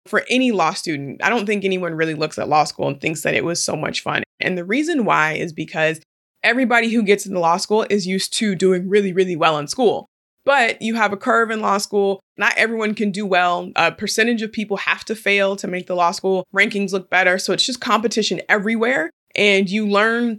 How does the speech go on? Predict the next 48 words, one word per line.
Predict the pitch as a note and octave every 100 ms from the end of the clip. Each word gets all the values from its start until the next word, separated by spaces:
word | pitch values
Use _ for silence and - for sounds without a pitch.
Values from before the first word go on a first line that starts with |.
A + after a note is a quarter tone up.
| -
to | G#3+ G3
only | - G3 F#3+
trust | - - B3 - -
a | G3+
couple | F#3+ F#3 F3
of |
people | F3 A#3 A#3 A#3+ B3
who | - G#3 F#3
also | - G3+ A3 A#3
want | A3 A3+
you | A#3
to | G#3+
succeed, | G3+ G3+ - G#3+ A3 - -
but | -
you're | G#3
also | - A#3 C#4
competing | C4 G#3+ - G#3+ F#3+
against | E3 E3+ C#3
them. | D3+ C#3+ -
So | -
law | F#3 A#3+
school | - A4
is | E4+
this | F#3
really | F3 F3 G3
interesting | - F#3 E3+ F3
environment | D#3 D3+ D3+ D#3 D#3 D#3 -
that | D#3+ -
you | A3
have | A#3
to | G#3+
be | F#3
a | D#3+
really | E3 B3+
strong | B3+ B3 A#3
person | G#3+ G#3 G#3+ F3
and | - D#3+
know | E3 F3+
who | F3+
you | F#3+ F#3 E3
are | D3+ D3+
and | C#3+ D#3
know | D3+
what | F3+ G3+ G3+
your | - -
end | D#3+ F#3+
goal | D3 C#3
is. | - A2 - -